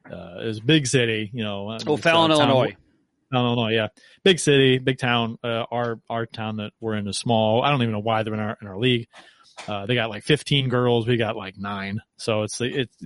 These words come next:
Speaker 1: anyway, uh, damn near beat 'em. We, we, we had a ten to three lead at one point and a fourteen to ten lead in the last inning, and they scored five, uh, in the bottom half of the, uh, the last inning. Uh, the last three with two outs,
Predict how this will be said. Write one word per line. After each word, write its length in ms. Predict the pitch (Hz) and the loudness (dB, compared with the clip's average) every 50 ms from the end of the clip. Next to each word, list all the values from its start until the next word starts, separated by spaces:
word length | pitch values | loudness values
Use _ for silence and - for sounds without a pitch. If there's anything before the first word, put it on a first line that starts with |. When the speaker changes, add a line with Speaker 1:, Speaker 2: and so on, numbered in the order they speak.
| 76 - - - - - 196 - _ - | -16 -14 -14 -14 -14 -16 -18 -8 _ 0
Speaker 1:
anyway, 240 | 160 147 131 110 107 - _ - - - - - | 2 2 2 0 -4 -6 _ -20 -20 -20 -4 0
uh, 580 | 120 123 123 120 120 120 120 117 117 117 113 120 - - 135 117 | 2 2 4 4 4 4 4 4 4 4 2 0 -4 -8 -6 -2
damn 220 | 135 135 139 143 | 0 2 2 4
near 120 | 147 151 147 | 4 4 4
beat 140 | 143 147 135 | 4 4 2
'em. 120 | 120 107 - _ _ _ _ _ _ _ - - | 0 -2 -6 _ _ _ _ _ _ _ -16 -6
We, 180 | 117 123 123 | -2 -2 0
we, 320 | 131 123 120 123 123 120 123 | 0 2 2 2 2 2 0
we 160 | 117 117 117 | 0 0 0
had 220 | 123 127 120 117 120 | 0 0 0 0 -2
a 60 | 110 | -4
ten 260 | - - - 151 151 | -4 -2 -2 0 0
to 40 | 147 | 0
three 140 | 135 - 147 | 0 2 2
lead 140 | 139 143 143 | 4 4 4
at 40 | 135 | 4
one 140 | 139 139 | 2 0
point 360 | 127 110 151 143 139 139 135 - _ - - - - _ _ | 0 -2 0 0 0 -2 -4 -8 _ -20 -20 -20 -20 _ _
and 100 | 117 117 | -6 -6
a 60 | 113 | -6
fourteen 400 | - - - 139 139 135 - 139 | -2 0 0 0 0 0 -2 -4
to 60 | 127 117 | -4 -2
ten 220 | - 139 135 131 | -2 -2 0 2
lead 240 | 131 131 131 131 120 | 2 4 4 4 2
in 40 | 113 | 0
the 80 | 113 | -2
last 320 | 110 120 123 123 120 - - | -2 0 0 0 0 -2 -2
inning, 300 | 127 120 117 113 110 - _ - - - - - - 107 | -2 -2 0 -2 -4 -6 _ -18 -14 -10 -8 -6 -4 -4
and 180 | 113 113 113 | -4 -2 -2
they 120 | 113 110 110 | -2 -2 -2
scored 340 | - - - 113 110 104 | -4 -2 -2 -2 -2 -2
five, 800 | - - - 127 123 123 127 131 131 135 135 135 135 131 127 131 - - | -6 -4 0 2 4 4 4 4 4 4 4 4 4 2 0 -4 -6 -6
uh, 880 | 131 120 117 117 117 113 113 113 113 113 113 110 110 110 110 110 110 113 117 | -4 -2 0 0 0 0 0 0 0 -2 -2 -2 -2 -2 -4 -4 -6 -6 -6
in 160 | 120 113 113 | -6 -6 -4
the 260 | 113 110 107 110 107 101 _ _ _ _ | -4 -4 -4 -6 -6 -10 _ _ _ _
bottom 280 | - 113 120 143 160 151 | -2 0 2 2 2 2
half 260 | 131 147 151 143 - | 2 2 0 0 0
of 40 | 151 | 0
the, 120 | 143 147 151 | 0 0 0
uh, 260 | 143 - 131 127 123 | 0 0 0 0 0
the 140 | 120 120 127 | 0 0 0
last 300 | 123 127 135 135 127 - | 2 2 2 0 0 0
inning. 240 | 143 135 131 127 120 - - - - - - _ _ | 0 0 0 0 -2 -6 -12 -20 -20 -20 -20 _ _
Uh, 460 | - - 117 120 117 110 110 110 113 120 | -4 -2 0 0 0 -2 -2 -4 -4 -4
the 200 | 131 139 127 135 | -4 0 2 2
last 300 | 147 165 156 - - - | 4 4 2 2 2 4
three 160 | 160 160 170 | 6 6 6
with 100 | 147 135 | 6 4
two 180 | - - 180 170 | 4 6 6 6
outs, 340 | 160 151 147 147 143 - - | 6 6 4 2 0 -4 -10